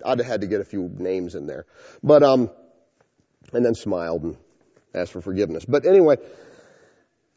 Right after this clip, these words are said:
we don't, we don't, <coughs> excuse me, we don't know that he did that.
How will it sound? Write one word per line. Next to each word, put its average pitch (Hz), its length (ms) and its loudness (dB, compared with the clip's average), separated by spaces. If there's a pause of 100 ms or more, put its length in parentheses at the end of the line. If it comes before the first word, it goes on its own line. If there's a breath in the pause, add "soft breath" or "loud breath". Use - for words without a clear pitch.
(260)
we 269 140 6
don't, 156 200 2
we 180 120 6
don't, - 560 -2 (560 soft breath)
<coughs> - 0 -
excuse 135 640 4
me, 90 80 -4
we 139 160 4
don't 131 120 4
know 110 120 4
that 98 100 0
he 98 100 -6
did 80 200 -6
that. - 160 -16